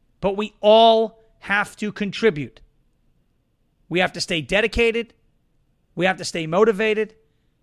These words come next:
We have to stay engaged. We have to keep our eyes on the prize, focus on the right things,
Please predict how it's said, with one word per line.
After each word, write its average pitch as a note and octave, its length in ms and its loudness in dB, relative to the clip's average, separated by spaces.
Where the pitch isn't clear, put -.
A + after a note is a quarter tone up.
We D#3+ 100 -4
have F#3 140 -2
to E3+ 60 -10
stay F#3 220 -4
engaged. F#3 720 -6
We F3+ 60 -6
have F#3 100 -4
to F#3+ 80 -8
keep A#3 240 -4
our G#3+ 120 2
eyes G3+ 320 0
on F#3+ 100 -6
the D3 80 -8
prize, F#3+ 560 -4
focus A3+ 340 2
on G3 180 -6
the F3+ 100 -4
right F3 440 -2
things, A3 720 -8